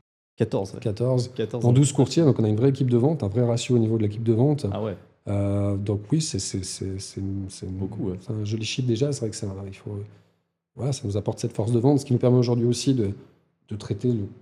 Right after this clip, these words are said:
Speaker 2: petit mandat, entre guillemets, le petit appartement isolé, comme le gros projet immobilier avec cinquante, soixante, quatre-vingts logements, on sait le faire,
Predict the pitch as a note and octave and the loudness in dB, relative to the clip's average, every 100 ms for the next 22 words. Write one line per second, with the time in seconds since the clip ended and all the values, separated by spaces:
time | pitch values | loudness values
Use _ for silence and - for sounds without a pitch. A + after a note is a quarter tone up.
0 | _ B2 - B2 A#2+ C#3 B2+ - G2+ G#2+ | _ -6 2 4 6 4 2 0 -2 0
1 | C#3 A#2+ - - G#2+ A2 - A#2+ A#2 A2 | 0 -2 -4 -4 -4 -2 -2 0 2 2
2 | A2+ A#2+ C3+ B2 A2 A2 A2 B2+ A#2+ A2 | 4 6 6 4 2 2 0 0 2 2
3 | A2 G#2 G#2 A2+ A#2+ A2 G#2 G#2 G#2 - | 0 0 0 4 4 2 -2 -4 -6 -6
4 | G2+ A2 A#2 - G2+ - A#2 A2+ G#2+ A2 | -4 0 -2 -2 -6 -2 -4 -4 -2 0
5 | A2 A2+ C3 A#2+ A#2+ - C#3+ | 2 2 2 2 0 0 -2